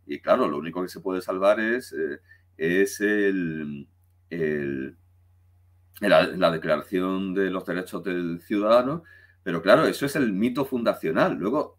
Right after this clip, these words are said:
otros muchos mitos también deberían ser cuestionados y los franceses no los están cuestionando como se debería. Y hay un Estado, mm, republicano muy fuerte, casi totalitario,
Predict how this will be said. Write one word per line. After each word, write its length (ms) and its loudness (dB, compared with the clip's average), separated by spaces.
otros 420 -2
muchos 400 -4
mitos 500 0
también 460 2
deberían 360 2
ser 180 -2
cuestionados 840 0
y 100 -4
los 160 -4
franceses 560 -6
no 280 -4
los 200 -4
están 280 -6
cuestionando 680 -4
como 200 -6
se 140 -12
debería. 500 0
Y 80 -2
hay 140 4
un 100 2
Estado, 580 2
mm, 260 -6
republicano 800 2
muy 280 2
fuerte, 760 0
casi 300 -4
totalitario, 840 0